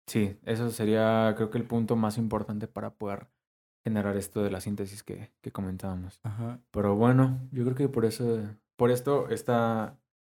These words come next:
Speaker 1: está bien la sesión de hoy.
Speaker 2: Sí, güey, no se lo tomen todo tan personal.
Speaker 1: Sí, así que
Speaker 2: Hay que relajarnos un poquito.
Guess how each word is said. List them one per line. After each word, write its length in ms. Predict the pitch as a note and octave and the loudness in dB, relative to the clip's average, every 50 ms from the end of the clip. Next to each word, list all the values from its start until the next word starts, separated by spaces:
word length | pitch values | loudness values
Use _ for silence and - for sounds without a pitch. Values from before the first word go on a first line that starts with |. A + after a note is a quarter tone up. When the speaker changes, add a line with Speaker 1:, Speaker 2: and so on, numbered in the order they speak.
| _ _ _ _ _ _ - | _ _ _ _ _ _ -16
Speaker 1:
está 160 | - - A2+ | -4 0 2
bien 100 | A2+ A#2 | 4 4
la 60 | A2+ | 2
sesión 220 | G2 G2 G#2+ A2 A2 | 0 -2 -4 -4 -2
de 40 | G#2+ | -2
hoy. 220 | A2+ D3 - - - | -2 -4 -6 -8 -12
Speaker 2:
Sí, 260 | - - - C3 C3+ | -14 -6 -4 -2 0
güey, 260 | C3 A#2+ A#2 A2+ A2+ A2+ | 0 0 0 0 0 0
no 140 | A2+ A2+ | -2 -2
se 100 | A2+ - | -2 -2
lo 80 | A#2 A2 | -4 -4
tomen 300 | A2 A2+ A2 A2 A2 G#2+ | -2 -2 -2 -2 -2 -2
todo 240 | G#2+ A2 G#2+ G#2+ A2 - | -2 -2 -2 -2 -2 -2
tan 200 | - G2+ G2 F#2 | -4 -4 -6 -4
personal. 560 | - G2+ F#2+ F#2+ - G2 F#2+ G2 G#2+ C3 C3 B2 - - _ _ _ _ _ _ _ _ _ | -4 -4 -4 -4 -4 -4 -4 -2 -2 -4 -4 -6 -12 -18 _ _ _ _ _ _ _ _ _
Speaker 1:
Sí, 200 | - - A2+ G#2 G2+ | -16 -10 -8 -8 -8
así 240 | G2 - - G#2+ | -8 -8 -10 -10
que 420 | G2+ - A2 G#2+ G#2 G#2 G2+ G2 G2+ - | -8 -6 -4 -2 -2 -2 -4 -6 -10 -14
Speaker 2:
Hay 60 | - | -8
que 120 | - - A2 | -6 -6 -4
relajarnos 600 | A2 A#2 G#2+ G2+ G2 - G#2+ G#2 G#2+ G#2+ - A2 | -2 -2 -4 -4 -4 -4 -4 -4 -4 -4 -4 -4
un 80 | G#2 | -6
poquito. 500 | G#2+ A2+ - - - _ F#2+ F#2 F2 - | -6 -8 -12 -14 -14 _ -12 -12 -12 -14